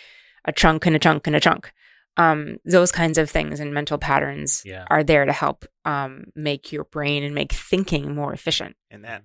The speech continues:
Speaker 3: puts it in perspective to me how difficult it is to unlearn a thing, because, like, you spend all this energy learning a thing.
Speaker 2: Yeah.
Speaker 3: And so, like, you have to both sp-, put in the energy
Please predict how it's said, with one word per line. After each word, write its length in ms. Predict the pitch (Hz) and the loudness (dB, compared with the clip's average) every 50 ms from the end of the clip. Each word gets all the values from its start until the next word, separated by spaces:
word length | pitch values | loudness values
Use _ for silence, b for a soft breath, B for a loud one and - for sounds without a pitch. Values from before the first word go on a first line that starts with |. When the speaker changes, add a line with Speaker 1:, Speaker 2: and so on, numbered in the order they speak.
| 101 _ | _ _
Speaker 3:
puts 260 | - 131 107 _ - | -14 -14 -14 _ -20
it 80 | 113 113 | -20 -20
in 100 | 113 101 | -20 -20
perspective 460 | 104 - - 127 123 - _ 104 _ _ | -20 -20 -12 -10 -10 -10 _ -20 _ _
to 60 | 104 | -20
me 140 | 101 101 98 | -20 -20 -14
how 400 | 101 101 101 101 101 101 101 - _ | -4 -2 0 0 0 -4 -8 -14 _
difficult 480 | 101 120 113 - 110 - 117 107 - - | -12 -12 -12 -12 -12 -12 -12 -12 -12 -14
it 120 | 98 95 | -16 -12
is 200 | 104 104 92 - - | -12 -12 -12 -14 -20
to 280 | _ - 104 98 95 - | _ -20 -18 -18 -18 -14
unlearn 520 | 101 104 101 92 95 98 101 113 131 139 113 | -14 -14 -14 -14 -16 -14 -12 -12 -12 -12 -14
a 80 | 98 | -18
thing, 280 | 92 _ 92 90 92 92 _ | -18 _ -20 -20 -20 _ _
because, 300 | 95 - _ 101 90 95 | -20 -20 _ -20 -20 -18
like, 140 | 95 95 _ | -20 -20 _
you 80 | 104 98 | -20 -20
spend 320 | - - - 113 110 - | -18 -8 -8 -8 -6 -2
all 180 | 107 107 104 107 | 0 0 0 -2
this 140 | 113 98 - 107 | -6 -10 -10 -12
energy 320 | 110 107 104 98 107 104 | -12 -12 -12 -14 -14 -6
learning 340 | 101 107 117 117 107 98 101 | -2 -2 -2 -2 -4 -6 -10
a 40 | 101 | -12
thing. 280 | - - 95 92 90 _ _ | -12 -12 -16 -16 -16 _ _
Speaker 2:
Yeah. 200 | - 117 113 107 | -4 -2 -2 -2
Speaker 3:
And 100 | - 117 | -4 -6
so, 120 | - 139 113 | -6 -6 -2
like, 200 | 113 113 110 - | -2 -2 -2 -4
you 60 | 113 117 | -2 0
have 220 | 120 113 - - | 0 0 0 -2
to 80 | - 101 | -16 -16
both 420 | - - 123 120 120 117 - _ _ | -2 0 2 2 2 -2 -6 _ _
sp-, 320 | - - - 135 143 - _ _ | -20 -18 -8 -8 -8 -8 _ _
put 140 | - 175 147 | -6 0 0
in 80 | 147 139 | 0 0
the 60 | 135 | 0
energy 500 | - 135 135 135 120 107 117 120 107 _ | -6 -6 -6 -6 -8 -10 -12 -16 -16 _